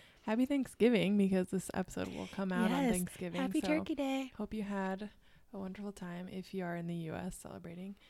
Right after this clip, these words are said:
Speaker 1: Follow us on Instagram at Floral Couch Conversations. If you have a question you wanna write into us, floral couch conversations at gmail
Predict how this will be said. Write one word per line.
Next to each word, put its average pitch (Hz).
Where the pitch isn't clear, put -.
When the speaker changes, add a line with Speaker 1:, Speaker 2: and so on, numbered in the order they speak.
Speaker 1:
Follow 254
us 220
on 196
Instagram 190
at -
Floral 185
Couch 185
Conversations. 185
If 214
you 208
have 214
a 240
question 202
you 208
wanna 190
write 185
into 190
us, 196
floral 196
couch 190
conversations 190
at 190
gmail 185